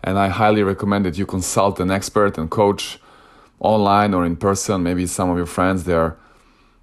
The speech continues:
higher level players, advanced. However you can,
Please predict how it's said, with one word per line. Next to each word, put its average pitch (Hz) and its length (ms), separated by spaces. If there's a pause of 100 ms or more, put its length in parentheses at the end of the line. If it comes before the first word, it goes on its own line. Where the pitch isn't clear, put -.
(220)
higher 104 300
level 95 260
players, 95 420
advanced. 95 640 (640)
However 113 360
you 101 140
can, 95 340